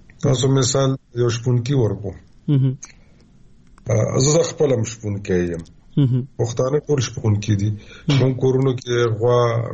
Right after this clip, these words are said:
Speaker 1: میښې، وزې، اه، میږې، ګډې، دا ټول لرو.
Speaker 2: صحیح.
Speaker 1: اه، فقط مونږ اوس دا چل کړی دی چې کم زمونږ ژوند په کار وو.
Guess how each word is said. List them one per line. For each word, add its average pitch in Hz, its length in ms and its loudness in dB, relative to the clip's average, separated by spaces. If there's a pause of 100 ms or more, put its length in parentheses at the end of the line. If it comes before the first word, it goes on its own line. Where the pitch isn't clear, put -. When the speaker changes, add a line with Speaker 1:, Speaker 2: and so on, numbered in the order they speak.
(160)
Speaker 1:
میښې، 113 560 0 (640)
وزې، 117 500 2
اه، - 880 -6
میږې، 117 420 2 (100)
ګډې، 120 240 2
دا 160 120 4
ټول 160 260 2
لرو. 90 280 0 (580)
Speaker 2:
صحیح. 127 340 2 (1300)
Speaker 1:
اه، 151 240 2
فقط 175 600 0
مونږ 175 600 2
اوس 147 240 -2
دا 165 120 2
چل 160 220 -2
کړی 156 320 2
دی 139 180 2
چې 113 480 0 (640)
کم 156 160 2 (840)
زمونږ 127 680 2
ژوند 139 280 0
په 135 160 2
کار 139 260 2
وو. 87 220 -6